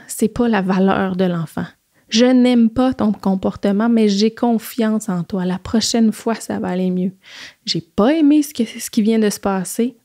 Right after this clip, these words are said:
mais je t'aime et je sais que tu apprends. Ensemble, on va trouver une solution. »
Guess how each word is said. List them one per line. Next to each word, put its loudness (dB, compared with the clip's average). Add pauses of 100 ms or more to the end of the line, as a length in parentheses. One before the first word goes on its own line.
(140)
mais 0
je -2
t'aime -4 (120)
et 4
je 2
sais -4
que -20
tu -4
apprends. -6 (560)
Ensemble, 2
on 0
va -2
trouver -4
une 2
solution. » -4